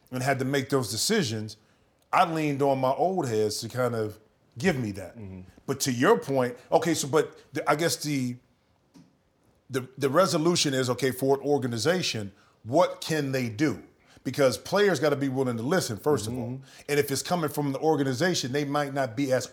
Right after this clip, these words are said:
Speaker 1: open to it because it's coming from them. That's why you gotta keep some veterans in the locker room.
Speaker 2: And bring some veterans
Speaker 1: And,
Speaker 2: back.
Speaker 1: and be, bring 'em back. Because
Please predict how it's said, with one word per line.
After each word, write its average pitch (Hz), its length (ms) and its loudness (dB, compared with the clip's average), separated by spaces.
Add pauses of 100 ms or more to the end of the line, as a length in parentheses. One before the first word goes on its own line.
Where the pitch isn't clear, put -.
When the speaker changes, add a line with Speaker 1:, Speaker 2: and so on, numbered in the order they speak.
(100)
Speaker 1:
open 180 380 2
to 104 260 -2
it 113 100 -4 (400)
because 143 260 -2
it's 120 100 -4
coming 139 260 -2
from 127 220 -4
them. 165 200 2
That's 180 260 0
why 147 300 0 (320)
you 131 120 -10
gotta 160 280 -6
keep - 260 -10
some 110 260 -6
veterans 123 540 2
in 131 140 -6
the 113 80 -4
locker 113 360 -4
room. 87 140 -18 (760)
Speaker 2:
And 113 120 -2
bring 127 180 4
some 127 160 -4
veterans 120 360 2
Speaker 1:
And, - 60 -6
Speaker 2:
back. - 280 4
Speaker 1:
and 131 200 0
be, 190 160 2 (160)
bring 175 240 2
'em 151 140 0
back. 127 280 0 (240)
Because 147 520 2